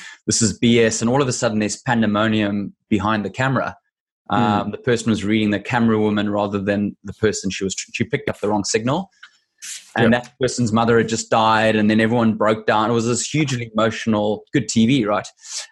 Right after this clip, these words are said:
Speaker 1: Um, but which kind of put this woman's skepticism to my, you know, to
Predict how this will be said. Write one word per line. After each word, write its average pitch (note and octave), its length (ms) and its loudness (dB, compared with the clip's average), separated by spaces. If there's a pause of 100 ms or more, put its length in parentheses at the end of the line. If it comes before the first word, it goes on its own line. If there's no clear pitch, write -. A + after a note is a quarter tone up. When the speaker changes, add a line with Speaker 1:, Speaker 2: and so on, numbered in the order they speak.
Speaker 1:
Um, A#2+ 400 0 (880)
but C3+ 380 -2 (640)
which C#3 420 0
kind C3 180 2
of - 100 -6
put - 160 -4
this - 180 -2
woman's A2+ 320 2
skepticism G2+ 760 -2
to G#2 140 -2
my, G2+ 200 0
you G#2 100 0
know, G2+ 100 0
to - 180 -10